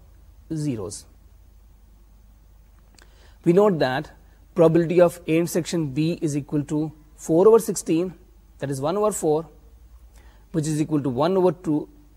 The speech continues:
into one over two. And this is equal to probability of A into probability of B. تو اس طرح ہم نے اسٹیبلش کر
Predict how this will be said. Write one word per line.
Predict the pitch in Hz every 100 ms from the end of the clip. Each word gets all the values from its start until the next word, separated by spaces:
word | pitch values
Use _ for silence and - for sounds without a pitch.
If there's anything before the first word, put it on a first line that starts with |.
| _ 151
into | 139 151
one | 151 135
over | 131
two. | 160 120 110 - _ _ _ _ _ _ - -
And | 131 131
this | 151
is | 147
equal | 151 135
to | 127
probability | 139 127 135 143 143
of | -
A | 123 123 120 _
into | 151 151
probability | 165 123 123 120 156
of | 147
B. | 151 117 - - - _ _ _ _ _ _ _ _ _ _ _ _ - - - _ -
تو |
اس | 185
طرح | 190 180
ہم |
نے | 160
اسٹیبلش | 147 135 135 151
کر | -